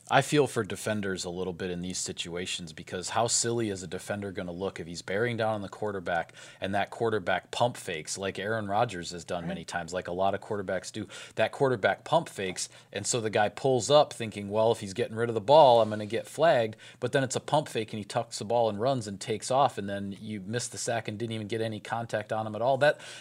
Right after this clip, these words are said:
Speaker 1: that's the position that defensive players are in because they don't know if the quarterback is
Speaker 2: Right.
Speaker 1: going to throw the ball or not.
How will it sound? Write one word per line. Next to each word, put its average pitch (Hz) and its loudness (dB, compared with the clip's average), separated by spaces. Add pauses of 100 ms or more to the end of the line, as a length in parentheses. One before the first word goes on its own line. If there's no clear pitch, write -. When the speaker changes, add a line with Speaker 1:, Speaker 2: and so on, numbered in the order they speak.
Speaker 1:
that's 160 6
the 151 0
position 113 -2
that 98 -8
defensive 104 -10
players 101 -4
are 90 -8
in 110 -6
because 98 -6
they 139 0
don't 208 0
know 196 2
if - -8
the 92 -10
quarterback 90 -4
is - -4
Speaker 2:
Right. - -8
Speaker 1:
going 92 -8
to 87 -8
throw 90 -8
the 85 -8
ball 80 -6
or 71 -12
not. 76 -10